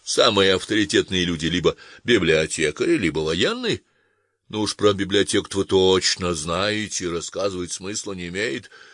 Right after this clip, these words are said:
Но вот другой вход Полиса когда-то находился прямо в здании Министерства обороны, насколько я помню,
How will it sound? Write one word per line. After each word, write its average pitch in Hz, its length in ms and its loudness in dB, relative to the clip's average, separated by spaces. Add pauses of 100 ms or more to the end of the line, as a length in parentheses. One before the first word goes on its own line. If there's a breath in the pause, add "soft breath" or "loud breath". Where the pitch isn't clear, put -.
(160 loud breath)
Но 82 120 -10
вот 85 220 -4
другой 101 640 -2
вход 104 560 -6
Полиса 90 580 -4
когда-то 90 440 -4
находился 95 540 -6
прямо 92 220 -4
в 85 80 -8
здании 92 320 -2
Министерства 90 800 -6 (160 loud breath)
обороны, 90 760 2 (180 loud breath)
насколько 156 560 -4
я 127 160 -2
помню, 101 340 -8